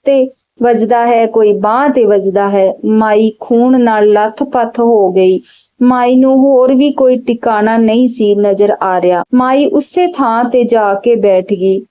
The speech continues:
ਤੇ ਕਹਿੰਦੇ ਸੱਪ ਵੀ ਦਿਨੇ ਦਿਨੇ ਹੀ ਆਇਆ ਕਰਦਾ ਸੀ ਤੇ ਰਾਤ ਦਾ ਸਮਾਂ ਸੀ ਤੇ ਉਹ ਗਾਂ ਵੀ ਨਹੀਂ ਸੀ। ਸ-, ਜਦੋਂ ਸਵੇਰ ਹੋਈ ਸੱਪ ਉਸੇ ਥਾਂ ਤੇ ਆਇਆ ਤੇ ਆਸੇ-ਪਾਸੇ ਦੇਖਿਆ,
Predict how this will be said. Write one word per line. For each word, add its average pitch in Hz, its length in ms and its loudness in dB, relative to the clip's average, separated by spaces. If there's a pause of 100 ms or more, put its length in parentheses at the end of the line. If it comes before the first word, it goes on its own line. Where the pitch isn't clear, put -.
(320)
ਤੇ 269 280 0 (120)
ਕਹਿੰਦੇ 285 360 2
ਸੱਪ 254 360 -2
ਵੀ 294 180 2
ਦਿਨੇ 262 380 2
ਦਿਨੇ 285 320 2
ਹੀ 285 300 2
ਆਇਆ 208 300 0
ਕਰਦਾ 214 440 0
ਸੀ 214 300 0 (380)
ਤੇ 285 160 2
ਰਾਤ 233 400 0
ਦਾ 262 220 2
ਸਮਾਂ 240 440 0
ਸੀ 247 260 0
ਤੇ 285 140 0
ਉਹ 262 260 0
ਗਾਂ 226 400 0
ਵੀ 285 240 2 (340)
ਨਹੀਂ 262 320 2
ਸੀ। 214 380 0
ਸ-, 226 420 -2
ਜਦੋਂ 247 320 2
ਸਵੇਰ 254 520 2
ਹੋਈ 226 420 0 (260)
ਸੱਪ 233 360 -4
ਉਸੇ 320 260 -2
ਥਾਂ 240 360 -4
ਤੇ 285 200 0
ਆਇਆ 208 460 0 (380)
ਤੇ 330 100 2 (160)
ਆਸੇ-ਪਾਸੇ 240 760 -2
ਦੇਖਿਆ, 214 680 0